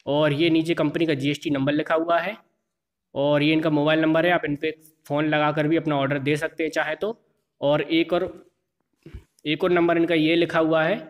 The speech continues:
तो इस पे भी हम phone लगा के इनको order दे सकते हैं, बैटरी की जानकारी ले सकते हैं। All over India delivery है, all over India इनकी warranty coverage है। यहाँ पर आप देख सकते हैं फ़ोर्टी एट volt चौबीस ampere की मैंने lithium ion बैटरी ली है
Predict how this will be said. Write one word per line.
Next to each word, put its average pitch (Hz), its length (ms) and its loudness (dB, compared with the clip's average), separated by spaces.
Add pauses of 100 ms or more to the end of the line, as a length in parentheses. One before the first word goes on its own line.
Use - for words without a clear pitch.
(320)
तो 156 60 -2
इस 151 100 -4
पे 170 120 -2
भी 170 100 0
हम 165 100 0
phone 156 220 -2
लगा 147 240 2
के 165 120 -4
इनको 151 580 -6
order 147 200 2
दे 151 140 -2
सकते 160 320 -4
हैं, 208 180 0
बैटरी 151 240 -2
की 156 80 -4
जानकारी 143 380 -2
ले 131 180 -2
सकते 156 280 -6
हैं। 202 200 -10 (520)
All 160 240 2
over 175 100 2
India 175 260 2
delivery 165 500 0
है, 196 200 0
all 156 240 -2
over 165 140 2
India 156 340 0
इनकी 156 260 -4 (480)
warranty 156 400 0
coverage 156 400 0
है। 175 100 0 (1400)
यहाँ 147 120 0
पर 175 120 2
आप 165 60 2
देख 170 160 0
सकते 185 300 -2
हैं 202 200 2
फ़ोर्टी 160 340 -2 (140)
एट 170 180 2
volt 175 300 0
चौबीस 160 360 -4
ampere 151 300 -2
की 160 100 -4
मैंने 147 240 -2
lithium 143 340 -2
ion 147 100 0
बैटरी 139 260 -4
ली 139 160 0
है 185 200 0